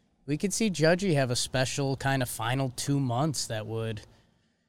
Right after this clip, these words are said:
if he does do that, if he turns it up a half notch, he's gonna end up top ten M V P type season, and we haven't thought of him that way at all.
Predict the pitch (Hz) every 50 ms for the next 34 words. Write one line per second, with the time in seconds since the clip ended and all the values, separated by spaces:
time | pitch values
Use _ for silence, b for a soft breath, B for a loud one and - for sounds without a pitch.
0 | _ _ - 151 139 - 165 196 185 143 123 147 151 165 196 185 160 151 190 214
1 | 214 214 196 208 214 233 233 - - 127 120 - 151 160 - - 151 151 165 170
2 | 151 160 147 160 165 - 147 120 120 127 131 131 120 - 127 117 110 135 165 196
3 | 196 - - - 131 120 123 127 123 123 120 120 120 120 123 123 123 117 - -
4 | - - - - - - - _ _ _ _ _ - - - _ _ _ _ _
5 | _ _ _ _ _ _ _ _ _ _ - - - - 123 127 127 120 - -
6 | B B B B B - - - - 131 131 131 131 131 131 131 127 120 127 117
7 | 110 - - 127 131 151 151 - 165 170 175 175 - - 180 185 196 190 196 202
8 | 185 147 131 131 127 113 131 131 127 123 123 120 - - 127 120 123 120 113 123
9 | 120 117 117 113 113 113 104 110 110 113 110 107 104 - - - - -